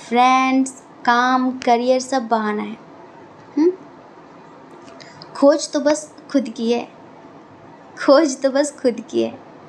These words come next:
हमने Instagram पे वो post किया है ना कि जो सीखा है अब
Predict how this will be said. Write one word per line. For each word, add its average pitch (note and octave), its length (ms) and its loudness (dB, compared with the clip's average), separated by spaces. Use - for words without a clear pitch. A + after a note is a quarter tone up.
हमने B3+ 300 2
Instagram C#4 580 0
पे C#4 80 0
वो C4 120 -2
post C4 380 0
किया E4 140 2
है G#4+ 60 0
ना B4 140 -6
कि E4 340 -2
जो E4+ 160 4
सीखा D4+ 400 0
है D#4 160 4
अब C4+ 120 -2